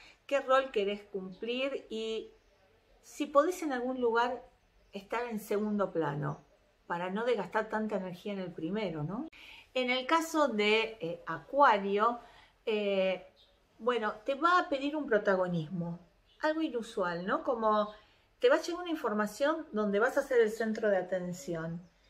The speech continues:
eh, especialmente en grupos, especialmente en, en tus ideas. Tus ideas toman una relevancia, van a ser escuchadas.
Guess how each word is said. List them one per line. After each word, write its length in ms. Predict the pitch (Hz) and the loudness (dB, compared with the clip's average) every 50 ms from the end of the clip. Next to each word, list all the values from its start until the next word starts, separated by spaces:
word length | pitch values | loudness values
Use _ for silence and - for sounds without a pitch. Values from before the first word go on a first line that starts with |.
| _ _ _ _ _ _ _ | _ _ _ _ _ _ _
eh, 280 | - 214 202 196 190 - | -2 -2 -2 -2 -2 -4
especialmente 680 | 208 208 - 202 - 277 269 269 277 285 285 277 - 214 | -6 -4 -6 -4 -2 -2 -2 0 0 -2 -2 0 -2 -2
en 120 | 202 208 | 0 -2
grupos, 640 | 214 285 339 339 330 - - 208 202 208 202 - - | 2 2 4 4 2 4 4 6 6 6 4 2 -6
especialmente 1000 | - 190 - 202 190 - - 202 202 202 202 214 220 220 214 220 214 214 214 - - - - _ _ | -14 -12 -12 -12 -10 -6 -4 -2 -2 0 0 0 -2 0 2 4 4 4 2 0 -6 -18 -20 _ _
en, 240 | - 196 196 196 - - | -6 -4 -4 -4 -6 -8
en 160 | - 196 190 190 | -6 -6 -6 -4
tus 240 | - 185 - - | -6 -8 -2 -2
ideas. 360 | 190 196 233 240 220 190 - - | 2 6 8 8 8 6 4 -2
Tus 220 | - 185 - - | -6 -8 -6 -4
ideas 220 | 214 233 269 285 269 - - _ | 0 0 0 0 0 -4 -4 _
toman 340 | - 370 320 262 208 190 | -2 0 0 -2 -2 -4
una 180 | 185 185 185 180 | -4 -4 -6 -6
relevancia, 580 | 180 180 175 180 180 185 180 175 170 - 190 202 | -6 -4 -4 -2 -2 -2 -2 -2 -2 -2 4 6
van 200 | 247 330 392 381 | 6 6 6 6
a 60 | 277 | 2
ser 240 | 247 - - 220 196 | -4 -2 -2 0 0
escuchadas. 800 | 185 175 - - 180 170 - - 190 165 156 156 156 151 151 - | 0 -4 -6 -10 -12 -12 -8 -6 -2 -2 -2 0 -2 -4 -6 -8